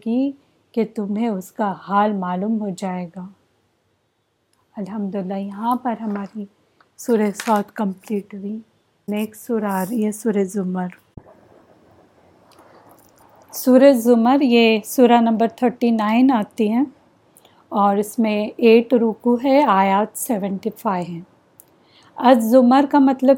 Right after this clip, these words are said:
کیا ہوتا ہے؟ گروہ، ٹولیاں جو ہوتی ہے، جماعتیں، اس کو کہتے ہیں زمر۔ رکوع ایٹ میں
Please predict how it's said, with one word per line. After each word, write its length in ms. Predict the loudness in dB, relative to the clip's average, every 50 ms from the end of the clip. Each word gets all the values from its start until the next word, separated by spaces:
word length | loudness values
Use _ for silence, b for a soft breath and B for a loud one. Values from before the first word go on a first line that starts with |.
| 2
کیا 160 | 0 0 2
ہوتا 260 | 2 0 -2 -2 -2 -2
ہے؟ 60 | -2 -2 -6 _ _ _ _ -8 2 6
گروہ، 280 | 8 8 8 8 6 2 -6 -16 _ _ _ _ _
ٹولیاں 520 | 6 8 8 8 6 4 2 2 2 0
جو 160 | 0 -2 -2
ہوتی 320 | -4 -4 -6 -4 -2 -2 -2
ہے، 40 | 0
جماعتیں، 720 | 0 0 0 0 0 0 0 -2 -2 -2 -2 -4 -4 -4 -8 _
اس 180 | -10 -10 -10 -6
کو 140 | -4 -4 -2
کہتے 340 | 0 -2 -4 -4 -4 -6 -6
ہیں 60 | -6
زمر۔ 420 | -4 -2 -4 -4 -4 -6 -8 -10 -12 -16 _ _ _ _ _ _ _ _ _ _ _ _ _ _ _ _ _ _ _ _ _ _ _ _ _ _ _ _ _ _ _ 0
رکوع 360 | 2 2 2 2 2 2 4
ایٹ 500 | 6 8 10 10 10 8 6 4 0 0
میں 500 | 2 2 2 2 2 0 0 -2 -4 _